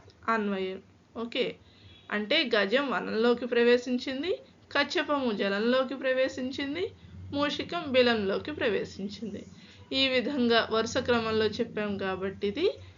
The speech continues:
క్రమాలంకారంలో ఉన్నట్టు లెక్క. ఓకే, నెక్స్ట్ సూర్యచంద్రులు దివారాత్రములకు అధిపతులు. సూర్యుడు, చంద్రుడు, దినము అంటే పగలు, రాత్రి అంటే రాత్రిపూట, ఈ రెండిటికి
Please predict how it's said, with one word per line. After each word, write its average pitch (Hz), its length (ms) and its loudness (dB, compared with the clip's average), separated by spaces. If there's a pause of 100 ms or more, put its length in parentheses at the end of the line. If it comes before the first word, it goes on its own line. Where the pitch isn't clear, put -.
(260)
క్రమాలంకారంలో 208 1080 2 (280)
ఉన్నట్టు 214 420 -4
లెక్క. - 340 -4 (800)
ఓకే, 226 220 0 (1200)
నెక్స్ట్ - 340 -4 (380)
సూర్యచంద్రులు 294 1080 6 (680)
దివారాత్రములకు 247 1200 4 (160)
అధిపతులు. 190 680 -6 (400)
సూర్యుడు, 214 480 2
చంద్రుడు, 220 580 0 (760)
దినము 240 500 2
అంటే 208 220 -2
పగలు, 208 520 0
రాత్రి 214 440 2
అంటే 196 280 -2
రాత్రిపూట, 202 560 -4 (560)
ఈ 247 160 4
రెండిటికి 220 540 2